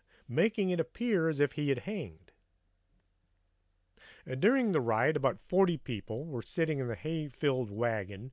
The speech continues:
drawn by a tractor, which would take them past a number of Halloween fright exhibits. The stunt,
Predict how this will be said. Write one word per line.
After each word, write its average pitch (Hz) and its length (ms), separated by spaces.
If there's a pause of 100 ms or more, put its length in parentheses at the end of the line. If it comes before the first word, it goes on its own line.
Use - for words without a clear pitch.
(360)
drawn 120 440
by 117 140
a 117 100
tractor, - 600 (220)
which 196 300
would 196 180
take 170 280
them 156 180
past 131 340
a 131 120
number 139 480
of 120 100
Halloween 131 680
fright - 460
exhibits. 120 960 (1400)
The 147 160
stunt, 208 460